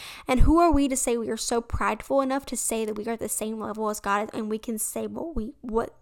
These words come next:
what is the end of the day, what we can say is sin, what is not a sin? I can't say that, and neither can you. So we have to humble ourselves before God. And that, that is where fasting comes in. It humbles you to a point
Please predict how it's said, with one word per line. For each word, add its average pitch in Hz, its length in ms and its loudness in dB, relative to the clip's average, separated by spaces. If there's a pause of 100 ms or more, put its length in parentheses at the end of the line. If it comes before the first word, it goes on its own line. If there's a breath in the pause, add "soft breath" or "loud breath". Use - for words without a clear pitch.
(140)
what 226 300 -2
is 220 300 -4
the 220 240 -6
end 208 140 -8
of 208 40 -16
the 220 60 -8
day, 214 180 -6
what - 160 -8
we 220 120 -2
can 214 160 -6
say 220 240 -6 (120)
is 226 140 -2
sin, 226 360 -8
what 208 120 -6
is 208 100 -10
not - 200 -8
a 214 60 -10
sin? - 300 -10 (640 loud breath)
I - 120 4
can't - 260 -10
say 233 200 -2
that, - 180 -8 (600 loud breath)
and 233 80 -2
neither 240 220 0
can 220 220 -8
you. 220 200 -8 (460 loud breath)
So 247 320 4 (580 soft breath)
we 277 300 4
have 269 480 0
to 269 580 0 (640)
humble 269 840 2
ourselves 220 420 -4
before 208 300 -8
God. - 160 -8 (640 loud breath)
And 262 120 4
that, 254 140 6 (180)
that 262 180 4
is 233 140 -4
where 247 120 2
fasting 233 600 -2
comes 220 280 -8
in. 220 120 -4
It - 80 -2
humbles 359 760 0
you 349 100 2
to 330 100 4
a 262 100 6
point 247 460 -4